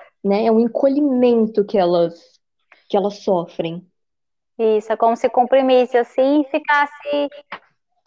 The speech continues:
Speaker 2: com maior destaque ali no meio da palavra, que é o que seria a paroxítona, né?
Speaker 1: É, proparoxítona virando paroxítona,
Speaker 2: Uhum.
Speaker 1: ficando um pouquinho menor.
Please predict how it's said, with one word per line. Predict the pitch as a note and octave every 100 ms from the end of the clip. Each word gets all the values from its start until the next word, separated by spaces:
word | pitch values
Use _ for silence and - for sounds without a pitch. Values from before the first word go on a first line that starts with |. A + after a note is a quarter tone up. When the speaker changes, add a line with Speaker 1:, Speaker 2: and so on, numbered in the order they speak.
| - -
Speaker 2:
com | C4
maior | B3 B3 A#3+ A#3+ A#3+ A#3 G#3+ G3+ F#3+ F#3 G3+ G3 _ _ _ _ _ _ _ _ _ _ _ _ _
destaque | A3+ A3+ - B3 B3+
ali | C4+ C#4
no | C#4+
meio | C4+ A#3 G#3+ G3+
da |
palavra, | F#3 G#3 F3+ - - G#3 F#3 _ _ _ _ _ _
que | A3+
é | A3
o | A3
que | -
seria | B3 A3+ A3+ A3+ G#3+ A3
a | G#3 G3+ G3+
paroxítona, | - G3+ - - A3 - F3 F3
né? | G#3+ A#3+ _ _ _ _ _ _ _ _ _ - -
Speaker 1:
É, | G3+ F#3
proparoxítona | B3+ C#4+ C#4+ C4 - D4 C#4+ C#4+ B3+
virando | C4+ B3+ B3+ C4+
paroxítona, | - B3+ B3+ - - G3+ G3 F#3+ E3 E3 _ - _ G#3+
Speaker 2:
Uhum. | G#3 A3
Speaker 1:
ficando | A3+ - A3 G#3+
um |
pouquinho | A3 A3 - A3+ A#3 B3
menor. | B3+ B3 F3+